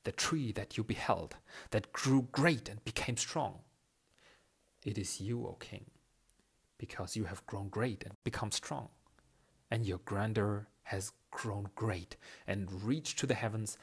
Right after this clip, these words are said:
and your rulership to the extremity of the earth." In the scriptures,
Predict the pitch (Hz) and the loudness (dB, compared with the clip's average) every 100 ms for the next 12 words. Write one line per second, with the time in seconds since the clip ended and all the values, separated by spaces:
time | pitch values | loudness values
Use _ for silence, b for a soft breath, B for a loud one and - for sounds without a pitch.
0 | B B 110 92 87 101 175 131 - 95 | B B -2 -2 -2 0 0 0 -2 -6
1 | - 107 - - - - - - 120 117 | -4 -4 -4 -8 -8 -6 -4 -4 -4 -2
2 | 107 98 95 85 - - - - - - | -2 -2 -4 -6 -12 -16 -20 -20 -20 -20
3 | _ _ _ _ _ _ _ _ - 101 | _ _ _ _ _ _ _ _ -12 -8
4 | 95 - - 196 - - - | -8 -6 -6 -4 -6 -8 -8